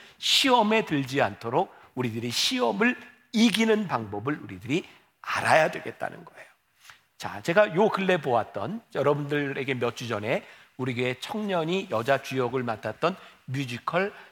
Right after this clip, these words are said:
영웅 안중근에 대한 이야기를 한 적이 있었죠. 제가 그 뮤지컬을 보면서 마지막 장면에 제 가슴이 이렇게 뭉클했던 것이 있어요. 이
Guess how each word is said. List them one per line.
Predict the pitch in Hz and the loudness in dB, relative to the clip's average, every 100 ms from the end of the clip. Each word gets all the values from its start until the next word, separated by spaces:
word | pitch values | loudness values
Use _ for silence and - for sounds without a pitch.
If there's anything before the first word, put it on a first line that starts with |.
| _ _ | _ _
영웅 | 123 120 156 127 143 - | 2 4 2 -2 -4 -4
안중근에 | 107 127 139 147 151 143 | -2 0 -2 -4 0 0
대한 | 131 120 110 | 2 0 -2
이야기를 | 104 113 113 | -6 -6 -8
한 | 160 | -8
적이 | 156 135 | -8 -8
있었죠. | 123 - - - 180 - - - - | -10 -10 -10 -4 -4 -4 -14 -20 -8
제가 | - 190 | 0 0
그 | 240 | 0
뮤지컬을 | 269 156 185 - 196 196 | -4 -4 -2 -2 0 -2
보면서 | 180 143 127 117 165 123 - 117 | -2 -4 -4 0 2 2 0 -2
마지막 | - 127 208 240 240 - | 0 0 4 4 2 -6
장면에 | - 117 131 123 127 202 - - _ | -6 -4 -2 0 0 0 -4 -20 _
제 | - 233 | -4 -2
가슴이 | - 139 - 135 | -2 -4 -4 -6
이렇게 | 131 - 113 | -6 -8 -8
뭉클했던 | 104 175 240 - - 220 185 - 127 | -2 -2 -2 -4 -2 0 0 -2 -6
것이 | 110 - 117 | -8 -12 -14
있어요. | - - - _ - - - - - | -12 -12 -14 _ -20 -20 -20 -20 -10
이 | 180 220 | -4 -4